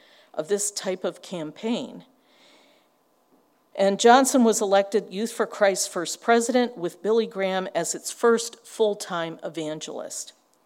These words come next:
In nineteen forty-six, the organization had spread to other countries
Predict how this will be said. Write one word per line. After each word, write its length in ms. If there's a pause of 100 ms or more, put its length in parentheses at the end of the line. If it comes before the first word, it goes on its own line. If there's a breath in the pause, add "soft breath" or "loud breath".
(460 soft breath)
In 120
nineteen 400
forty-six, 680
the 120
organization 800
had 240
spread 500
to 140
other 200
countries 720